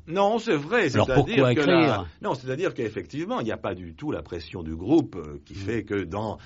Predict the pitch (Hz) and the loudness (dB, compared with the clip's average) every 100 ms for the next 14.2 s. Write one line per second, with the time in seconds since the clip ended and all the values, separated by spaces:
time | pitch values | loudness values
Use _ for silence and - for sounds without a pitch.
0 | - 85 87 95 98 101 90 82 104 98 | -12 -8 -4 -4 -4 -4 -6 -8 -8 -6
1 | 92 104 101 92 85 85 120 117 85 82 | -6 -4 -4 -6 -8 -2 0 0 -2 -6
2 | 82 - 76 78 - 92 92 78 73 71 | -8 -10 -12 -10 -8 -6 -6 -8 -10 -10
3 | 69 67 - 139 156 87 73 - 78 101 | -10 -10 -2 0 0 -2 -10 -12 -8 -6
4 | 87 78 - 82 78 69 71 107 160 - | -6 -8 -6 -6 -6 -8 -6 -2 -2 -4
5 | - 92 78 71 135 147 71 107 127 120 | -10 -8 -6 -2 -2 -2 -6 -6 -6 -4
6 | 101 95 98 104 95 110 98 101 85 156 | -4 -4 -6 -6 -4 -2 -2 -2 -4 0
7 | 156 80 - _ _ _ - 80 76 71 | 0 -2 -12 _ _ _ -10 -8 -6 -8
8 | 69 80 104 - - - 80 78 73 73 | -8 -6 -6 -6 -20 -14 -12 -10 -10 -10
9 | 76 80 65 - - 113 101 67 69 - | -8 -10 -10 -10 -4 -2 -4 -8 -14 -16
10 | - 80 117 156 - - - 78 73 98 | -12 -6 0 0 -2 -10 -12 -12 -8 -6
11 | 87 71 78 82 147 240 120 - 80 127 | -4 -4 -4 -6 -2 0 -2 -6 -4 0
12 | 233 202 90 76 78 160 135 76 62 82 | 0 0 -4 -6 -4 -4 -4 -6 -8 -8
13 | 139 247 62 57 - 58 - - 78 78 | -8 -8 -10 -14 -14 -14 -14 -10 -10 -10
14 | - 101 | -6 -6